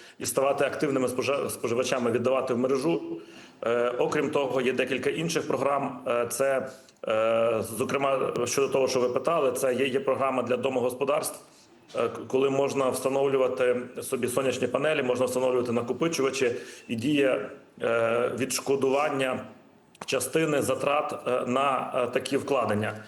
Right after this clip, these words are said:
Е, і це досить вигідно, тому що, е, ну, е, фактично воно получається с-, суттєво дешевше, е, тому що, е, частину інвестицій буде, е, буде відшкодовано. Ну і, е,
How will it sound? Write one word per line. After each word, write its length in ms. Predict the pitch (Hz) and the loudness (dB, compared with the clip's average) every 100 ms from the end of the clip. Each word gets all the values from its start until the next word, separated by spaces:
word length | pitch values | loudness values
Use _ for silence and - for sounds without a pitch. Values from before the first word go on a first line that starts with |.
| - - - - - | -16 -18 -18 -8 -2
Е, 480 | 113 120 117 127 123 | 2 2 2 2 0
і 280 | 131 135 135 | 0 2 2
це 140 | 147 | 2
досить 260 | 143 147 131 | 0 0 0
вигідно, 400 | 170 175 165 135 | 0 2 2 0
тому 280 | - 127 131 | 0 0 0
що, 260 | - 127 120 120 123 123 120 110 113 117 117 117 113 113 110 | -2 0 2 4 4 4 4 2 2 -2 -2 0 2 2 2
е, 40 | |
ну, 260 | 123 113 113 - - 151 131 | 0 0 -2 -4 0 2 2
е, 40 | 123 | 0
фактично 360 | 123 156 143 | 0 0 2
воно 160 | 135 135 | 2 2
получається 600 | 131 131 139 131 131 127 | 2 2 2 2 2 0
с-, 320 | - - - 117 | -2 -4 -4 -4
суттєво 400 | 135 123 143 123 | -4 0 2 4
дешевше, 520 | 107 156 160 147 139 - - - | 2 2 2 0 -2 -4 -14 -4
е, 280 | - 117 117 113 - | 0 2 2 -2 -2
тому 200 | 123 127 | 0 2
що, 360 | 123 127 - - - | 2 2 0 -4 -6
е, 360 | 107 117 113 117 | -2 0 2 0
частину 400 | 117 127 160 139 | 0 0 2 2
інвестицій 500 | 123 127 127 165 135 | 4 2 2 0 0
буде, 340 | 110 135 131 123 123 | 0 2 2 2 0
е, 100 | 117 | 0
буде 220 | 117 123 | 0 0
відшкодовано. 640 | 123 120 139 120 104 107 104 - - - - | 0 0 0 2 0 -2 -8 -16 -16 -12 -2
Ну 120 | 151 | 2
і, 200 | 175 175 | 2 2
е, 260 | 151 151 | 2 2